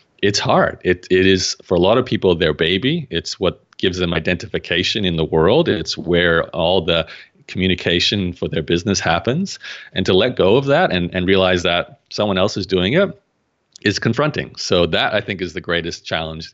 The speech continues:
in this. But hopefully, once you get past step three and you've seen this person doing a good job, they're not gonna be perfect. They're a human being. There might be a few things you still need to correct them. But like you said,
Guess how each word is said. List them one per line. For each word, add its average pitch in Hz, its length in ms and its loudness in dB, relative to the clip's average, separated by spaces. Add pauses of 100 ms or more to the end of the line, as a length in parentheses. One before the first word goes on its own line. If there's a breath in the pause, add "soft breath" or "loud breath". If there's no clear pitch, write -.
in 113 200 0
this. 90 220 0
But - 280 -2
hopefully, 185 640 -2 (280 loud breath)
once 95 160 -4
you - 60 -4
get 101 160 0
past 95 280 -2
step - 260 -2
three 104 320 2
and 92 100 -2
you've 90 140 -2
seen 123 320 2
this 98 120 0
person 95 360 0
doing 87 320 4
a 90 160 0
good 87 200 2
job, 90 320 2
they're 165 100 2
not 156 120 2
gonna 180 120 2
be 170 60 0
perfect. 135 380 0
They're 110 140 2
a 101 40 -2
human 104 240 0
being. 98 380 0 (400 loud breath)
There 95 80 -6
might 98 160 0
be 110 80 2
a 101 60 2
few 107 160 2
things 104 260 0
you 95 80 0
still 98 160 2
need 98 200 4
to 98 120 2
correct 95 340 0
them. 113 160 2
But 98 360 0
like 90 160 -4
you 101 80 0
said, 92 400 0